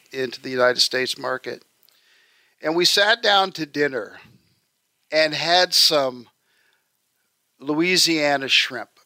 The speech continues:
big platter of shrimp. We're sitting there talking, and he's just sitting and eating and enjoying himself. And he said to me, he said, "Oh my gosh, to taste a shrimp that really has some flavor," he said, "you cannot beat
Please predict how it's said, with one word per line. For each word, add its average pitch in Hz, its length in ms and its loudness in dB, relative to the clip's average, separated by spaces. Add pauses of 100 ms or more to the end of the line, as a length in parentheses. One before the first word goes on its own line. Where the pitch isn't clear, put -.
(140)
big 143 520 2
platter 131 440 2
of 120 100 -4
shrimp. - 380 -4
We're 131 140 -8
sitting 160 380 2
there 139 160 0
talking, 127 580 -2
and 131 180 -8
he's 139 300 -2
just - 540 0 (120)
sitting 156 480 2
and 143 240 -12
eating 151 460 -2
and 135 100 -10
enjoying 139 440 0
himself. 131 460 -2
And 147 100 -4
he 165 80 -2
said 151 320 2
to 151 60 -4
me, 135 280 -2 (840)
he 180 180 -4
said, 165 320 2 (100)
"Oh 151 140 2
my 165 200 0
gosh, 104 580 -6 (180)
to 151 120 -4
taste 175 380 0
a 160 60 0
shrimp 147 400 0
that 147 140 -16
really 135 280 -4
has 131 240 0
some 120 200 2
flavor," 127 480 -6
he 127 160 -8
said, 143 320 0
"you 151 100 -8
cannot 147 640 0
beat 135 260 -8